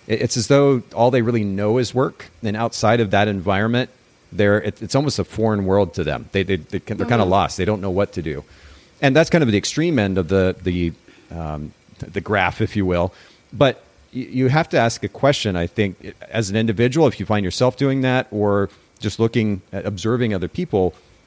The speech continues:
Speaker 1: what are they overcompensating for? Why do they feel like they need to be
Speaker 2: Mm-hmm.
Speaker 1: busy all the time? Are they running away from something? Are they hiding from something? Uh,
Speaker 2: Yes,
Speaker 1: that,
Speaker 2: yeah.
Speaker 1: uh, that, at least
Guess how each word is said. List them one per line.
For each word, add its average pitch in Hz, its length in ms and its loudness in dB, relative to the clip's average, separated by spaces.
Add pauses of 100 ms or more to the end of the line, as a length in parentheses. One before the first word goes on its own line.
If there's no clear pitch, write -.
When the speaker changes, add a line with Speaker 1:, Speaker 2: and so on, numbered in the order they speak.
(420)
Speaker 1:
what 123 180 2
are 170 60 4
they 135 200 4
overcompensating 107 880 -2
for? 78 180 -4
Why 107 300 2
do 123 180 -2
they 107 140 0
feel 120 340 0
like 107 220 2
they 101 100 0
need 95 200 -2
to 98 60 0
be 90 120 0
Speaker 2:
Mm-hmm. 92 140 -2
Speaker 1:
busy 98 340 0
all 85 240 4
the 80 80 -2
time? 78 480 -4
Are 85 140 -2
they 82 120 -2
running 107 280 0
away 139 220 2
from 104 200 -2
something? 87 360 -2
Are 85 80 0
they 87 100 0
hiding 135 300 0
from 95 180 -2
something? 90 460 -2 (540)
Uh, 92 320 -2
Speaker 2:
Yes, 170 340 -4
Speaker 1:
that, 135 220 2
Speaker 2:
yeah. - 260 -10 (180)
Speaker 1:
uh, - 160 -4
that, 160 280 2
at 156 80 2
least - 400 0